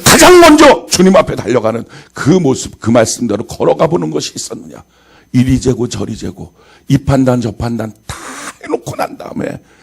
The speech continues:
나중에서야 하고 난 다음에 그것도 순종인 양 그렇게 하고 있진 않냐는 거예요.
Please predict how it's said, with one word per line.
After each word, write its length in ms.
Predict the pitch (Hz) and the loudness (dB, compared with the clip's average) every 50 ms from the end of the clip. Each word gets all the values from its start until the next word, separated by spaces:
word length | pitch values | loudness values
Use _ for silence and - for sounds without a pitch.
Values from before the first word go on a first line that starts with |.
| _ _ _ _ | _ _ _ _
나중에서야 800 | - 110 - 120 117 131 135 135 135 127 123 117 - 120 117 104 | -2 0 0 0 0 -2 -2 0 0 0 2 2 0 0 0 -2
하고 180 | 107 101 104 | -4 -6 -8
난 180 | 110 101 104 - | -8 -8 -8 -6
다음에 180 | - 104 107 | -6 -6 -6
그것도 380 | 98 - - - 101 - - - | -8 -8 -8 -8 -8 -8 -8 -10
순종인 560 | - - - 139 151 135 135 120 101 101 98 | -14 -12 -12 -10 -8 -8 -8 -8 -8 -8 -10
양 200 | 92 90 85 - _ _ _ _ _ _ _ _ _ _ | -10 -10 -12 -14 _ _ _ _ _ _ _ _ _ _
그렇게 400 | - - 123 139 151 151 - 151 | -10 -6 -4 -4 -4 -4 -6 -8
하고 200 | 135 143 160 151 | -8 -8 -10 -12
있진 240 | - - - - - | -14 -14 -14 -14 -14
않냐는 400 | - 98 98 82 - - - - | -14 -14 -14 -16 -16 -16 -18 -20
거예요. 180 | _ _ _ | _ _ _